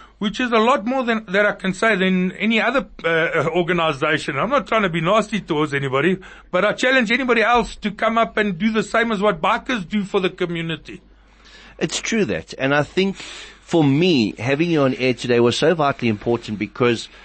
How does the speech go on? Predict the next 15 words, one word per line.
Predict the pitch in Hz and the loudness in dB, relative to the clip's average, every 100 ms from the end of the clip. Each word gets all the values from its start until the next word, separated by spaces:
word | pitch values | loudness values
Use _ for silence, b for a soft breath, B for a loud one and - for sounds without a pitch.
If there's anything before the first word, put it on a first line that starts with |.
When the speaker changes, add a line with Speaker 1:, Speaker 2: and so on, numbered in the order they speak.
| B B B - | B B B -8
Speaker 2:
people | 170 180 202 180 | -6 -2 2 0
can | - 127 117 | 0 -4 -4
talk, | - - 139 139 - | -4 0 0 0 -6
people | 156 - | -6 -6
can | - 131 | -4 -2
have | 120 117 117 | 0 0 0
an | |
opinion, | 107 - - 131 117 107 | -2 -4 -2 0 2 0
but | 110 | 0
without | 127 - 143 226 - | -4 -4 -2 -2 0
knowing | 117 110 120 131 123 110 | 0 4 4 4 4 4
more, | 104 120 104 92 B B B B - | 4 4 4 2 B B B B -6
it's | 135 | -6
just | - 156 - 117 | -2 0 0 0
that, | 127 101 | 0 0